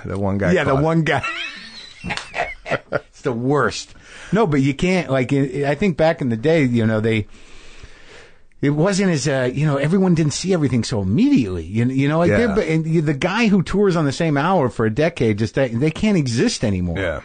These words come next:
Speaker 2: But they did for years, kinda. But people
Speaker 1: Well,
Speaker 2: get tired of it.
Speaker 1: Well, uh, you've been doing this longer than
Speaker 2: Yeah.
Speaker 1: I have, right? So were you able to get away with that,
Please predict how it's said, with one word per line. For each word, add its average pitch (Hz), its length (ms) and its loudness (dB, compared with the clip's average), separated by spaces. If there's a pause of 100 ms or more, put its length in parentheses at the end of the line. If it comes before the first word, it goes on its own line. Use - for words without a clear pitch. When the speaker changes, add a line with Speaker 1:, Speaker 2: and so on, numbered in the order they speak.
(200)
Speaker 2:
But 135 120 -2
they 151 140 2
did 175 280 0
for 127 140 -2
years, 127 420 2
kinda. 113 480 -2 (400)
But 180 120 -2
people 233 140 2
Speaker 1:
Well, 208 60 2
Speaker 2:
get 139 140 0
tired 82 320 -6
of 82 180 -8
it. - 200 -14 (160)
Speaker 1:
Well, 190 440 -2 (240)
uh, 143 280 2
you've 151 280 0
been 147 140 0
doing 113 140 -2
this 107 160 -6
longer 87 240 -6
than 113 120 0
Speaker 2:
Yeah. 101 180 2
Speaker 1:
I - 20 0
have, 85 120 -4
right? 98 220 -4
So 131 260 2
were 123 160 2
you 151 240 2
able 135 340 0
to - 220 -4
get 117 200 0
away 113 320 2
with 107 280 -4
that, 95 440 -4